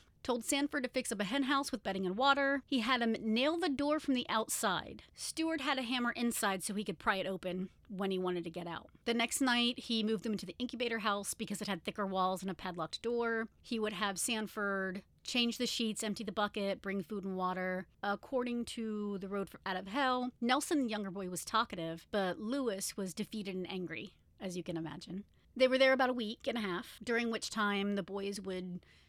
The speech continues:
draw and play cards. One of the boys had brought a library book, so he had that. True to form, Stewart had them write a letter, and by had them write a letter, he wrote a letter, where he sent to the boys' parents saying, "We went to Mexico. Ten and twelve-year-olds. They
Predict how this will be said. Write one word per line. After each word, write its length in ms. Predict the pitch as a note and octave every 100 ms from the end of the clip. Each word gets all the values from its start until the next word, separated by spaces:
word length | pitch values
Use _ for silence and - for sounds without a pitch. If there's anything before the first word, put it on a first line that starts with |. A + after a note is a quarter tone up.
| -
draw 340 | A3 G3 F#3
and 140 | F#3 F#3
play 200 | G3 F3
cards. 720 | G3 F3+ F3+ F3+ F3+ - - -
One 180 | G#3+ A3
of 60 | A3
the 40 |
boys 240 | F#3+ G3
had 80 | F#3
brought 160 | F3+ F#3
a 40 |
library 400 | F#3 F3+ F#3 F#3
book, 200 | E3+ F3+
so 100 | -
he 100 | F#3
had 240 | E3 F3 F3
that. 320 | F3 F3 F3+ -
True 180 | - B3+
to 80 | A3+
form, 360 | C#4 D4 D#4+ G4+
Stewart 520 | - - - C4 A#3+ B3
had 200 | A#3 G#3+
them 160 | A#3+
write 160 | A3+ A3+
a 60 |
letter, 380 | C4 C4+ F#3 A3 -
and 140 | A3+ A3
by 160 | G#3
had 220 | G3+ A3+ G#3+
them 120 | G#3
write 140 | G3+
a 80 | G3
letter, 280 | G3 F#3 F3+
he 280 | - G#3 F#3+
wrote 240 | F3 F3
a 60 | D#3+
letter, 360 | E3 D3 E3 - -
where 300 | A#3+ A#3 A3+
he 260 | - F#4+
sent 360 | - C4 A#3 -
to 360 | - B3+ A#3
the 80 | A3
boys' 300 | G#3 A3+ A3
parents 360 | - A#3 A#3 -
saying, 280 | D4 C4+ C4+
"We 160 | G4+
went 220 | E4+ F4+ -
to 100 | G4
Mexico. 540 | F4 - - F3+ - - -
Ten 260 | - F4+
and 120 | A4 A4
twelve-year-olds. 920 | G4 C#4+ G3+ F3 D3+ - - - - -
They 80 | -